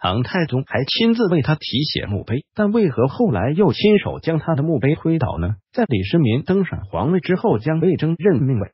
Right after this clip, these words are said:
丞相。刚刚登上皇位的李世民立志要建立一个兴盛的国家，因此多次在床上召见魏征，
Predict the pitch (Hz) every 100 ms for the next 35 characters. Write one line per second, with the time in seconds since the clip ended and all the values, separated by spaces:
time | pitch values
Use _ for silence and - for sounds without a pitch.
0 | - - 147 190 135 78 - 196 196 185
1 | 185 214 196 85 87 156 175 117 87 73
2 | - 151 78 107 113 - 202 - - -
3 | _ _ 190 139 208 170 156 117 185 78
4 | - 196 208 208 165 98 - 117 143 139
5 | - _ - 185 190 - - 185 208 -
6 | 160 214 170 - 82 123 143 110 220 160
7 | - 147 180 110 92